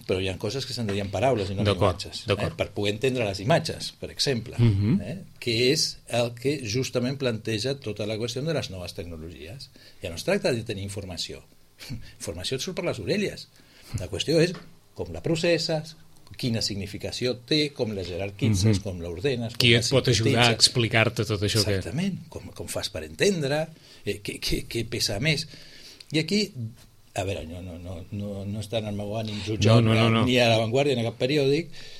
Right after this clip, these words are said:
Speaker 1: però crec que sí que hi ha una qüestió ètica important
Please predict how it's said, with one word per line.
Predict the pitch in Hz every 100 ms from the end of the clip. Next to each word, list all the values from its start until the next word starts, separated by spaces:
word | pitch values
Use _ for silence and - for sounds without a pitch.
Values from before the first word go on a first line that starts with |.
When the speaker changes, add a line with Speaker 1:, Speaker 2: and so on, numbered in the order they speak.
| - - -
Speaker 1:
però | 135 127 117 104 101
crec | 127 160
que | -
sí | - 117
que | 160
hi | 147
ha |
una | 101 92
qüestió | 95 90 92
ètica | 90 90 120 120 156 139 107 90 80 76 - 73 82
important | 110 95 90 - 92 165